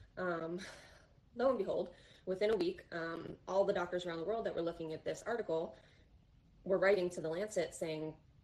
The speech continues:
"This does not make sense. Explain this." And within two weeks, the paper was pulled, and it is now widely known that the data, um, was completely fraudulent. It's known as Lancetgate. Um, and yet the smear campaign was done.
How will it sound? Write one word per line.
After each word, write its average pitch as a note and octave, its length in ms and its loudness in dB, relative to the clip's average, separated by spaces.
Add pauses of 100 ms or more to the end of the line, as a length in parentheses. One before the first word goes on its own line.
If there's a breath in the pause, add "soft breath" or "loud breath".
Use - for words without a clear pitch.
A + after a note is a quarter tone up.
(260)
"This F3+ 200 -2
does F3+ 160 -4
not E3 140 -2
make D#3 140 -6
sense. - 280 -6
Explain F#3 360 -6
this." - 260 -8 (360 loud breath)
And E3+ 320 0
within F3+ 240 -4
two D4+ 160 -2
weeks, - 220 -6
the D#3+ 80 -6
paper F3 280 -4
was A3+ 140 -6
pulled, F#3+ 340 -2 (200)
and D#3+ 360 -4
it D#3 100 -2
is D#3+ 80 -2
now D#3+ 160 -4
widely E3+ 300 -4
known D#3+ 240 -2
that D#3 180 -6
the D#3 400 -4 (420 loud breath)
data, F3 460 2
um, D#3 400 -8
was D#3 160 -2
completely E3 360 -4
fraudulent. E3+ 640 -6
It's - 180 -14
known E3 140 -2
as D#3+ 140 -6
Lancetgate. D#3+ 580 -6 (400 loud breath)
Um, D#3 440 -4 (840)
and E3+ 100 -4
yet D#3 140 -2
the - 60 -12
smear E3 220 -6
campaign F#3 360 -6
was G#3 100 -8
done. C#4 240 -4